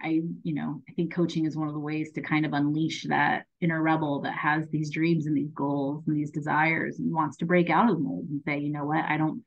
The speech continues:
fit that, you know, I don't fit that mold. I don't fit that mold. I'm not happy in this job,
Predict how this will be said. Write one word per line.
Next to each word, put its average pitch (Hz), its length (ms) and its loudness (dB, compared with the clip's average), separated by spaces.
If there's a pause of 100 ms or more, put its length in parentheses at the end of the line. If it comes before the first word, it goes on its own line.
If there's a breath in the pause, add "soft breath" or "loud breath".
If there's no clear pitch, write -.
fit - 180 -4 (100)
that, 143 280 0 (360)
you 180 120 0
know, 156 220 0 (460 loud breath)
I 170 60 0
don't 165 180 2
fit - 220 -4
that 127 280 4
mold. 135 380 4
I 143 120 -2
don't 139 180 0
fit - 160 -10 (160)
that 120 300 -2
mold. 120 580 0
I'm 143 100 -4
not 131 240 -2
happy 110 300 -8
in 101 140 -8
this - 200 -16
job, 170 760 4